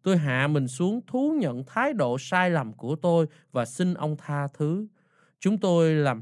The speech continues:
hòa lại và sự tha thứ và sự chữa lành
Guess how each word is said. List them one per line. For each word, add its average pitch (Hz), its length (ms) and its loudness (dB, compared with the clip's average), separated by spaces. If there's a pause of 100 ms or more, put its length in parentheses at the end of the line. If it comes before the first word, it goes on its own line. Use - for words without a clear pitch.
hòa 117 200 -2
lại 98 340 -6 (400)
và 123 340 0
sự 117 280 -8
tha 151 260 2
thứ 185 360 -2
và 165 180 -2
sự 120 200 -8 (100)
chữa 131 220 -2
lành 139 280 -2